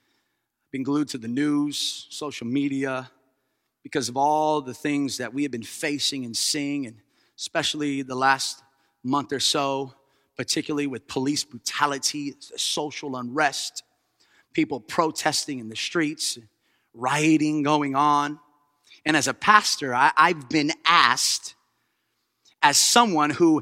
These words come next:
has led a church in a protest. That was very controversial, by the way. For a church to lead a protest was very controversial.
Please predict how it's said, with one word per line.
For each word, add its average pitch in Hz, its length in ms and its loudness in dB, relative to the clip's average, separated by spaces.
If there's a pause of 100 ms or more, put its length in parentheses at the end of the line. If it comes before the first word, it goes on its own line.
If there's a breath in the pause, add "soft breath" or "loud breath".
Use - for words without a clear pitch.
(140 loud breath)
has 151 260 4
led 165 460 6 (100)
a 160 160 4
church 143 600 2
in 175 100 2
a 131 120 2
protest. 170 800 0
That 220 180 6
was 151 120 2
very 160 340 2
controversial, 143 680 2
by 120 180 -2
the 113 120 -8
way. 110 180 -8 (320 loud breath)
For 165 120 2
a 143 80 4
church 208 380 4
to 196 80 0
lead 185 200 2
a 160 40 0
protest 165 460 0
was 131 100 -6
very 220 220 2
controversial. 151 600 -2